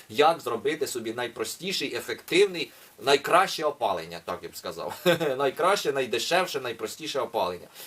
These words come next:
Ще є в мене сонячна електростанція, про яку піде мова сьогодні, без інвертора, того дорогущого величезного, без акумуляторів, без нічого. Там все йде в опалення, гарячу воду, бойлер, електроплитка, якісь інші активні навантаження, і тільки неактивні.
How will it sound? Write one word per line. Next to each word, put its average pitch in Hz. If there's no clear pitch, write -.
Ще 185
є 160
в 147
мене 135
сонячна 123
електростанція, 202
про 185
яку 175
піде 165
мова 156
сьогодні, 139
без 151
інвертора, 147
того 139
дорогущого 143
величезного, 135
без 123
акумуляторів, 135
без 117
нічого. 147
Там 120
все 156
йде 123
в 117
опалення, 190
гарячу 135
воду, 151
бойлер, 147
електроплитка, 135
якісь 120
інші 123
активні 110
навантаження, 117
і 123
тільки 98
неактивні. 87